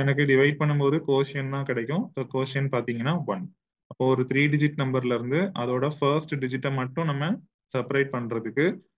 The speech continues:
அந்த நம்பரை ஹண்ட்ரடால divide பண்ணா போதும். So, இதை நம்ம expressions use பண்ணி calculate பண்ணிக்கலாம். First digit is equal to three digit number divided by hundred. ஹண்ட்ரடால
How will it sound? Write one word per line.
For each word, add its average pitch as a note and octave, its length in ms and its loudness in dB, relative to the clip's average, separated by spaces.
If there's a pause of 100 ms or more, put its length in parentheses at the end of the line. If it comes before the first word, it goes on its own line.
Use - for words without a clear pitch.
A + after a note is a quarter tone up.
(180)
அந்த B2 100 -2 (120)
நம்பரை B2+ 280 0 (140)
ஹண்ட்ரடால C3 640 0 (320)
divide B2+ 340 0
பண்ணா B2 200 -2 (100)
போதும். A#2 300 -2 (380)
So, C#3+ 120 2
இதை C#3 160 4
நம்ம C3+ 160 0 (280)
expressions C#3+ 640 -2
use B2+ 180 -4
பண்ணி C3 180 0 (480)
calculate B2+ 460 0
பண்ணிக்கலாம். A#2 440 0 (380)
First B2+ 240 0 (120)
digit C#3 280 0
is C3+ 80 -4 (100)
equal B2 360 -2
to E3 60 2 (200)
three C3+ 200 2
digit C3+ 240 -2 (100)
number B2 240 -2 (220)
divided B2+ 420 0 (100)
by C3 80 0 (320)
hundred. G#2 360 -6 (440)
ஹண்ட்ரடால C3+ 540 0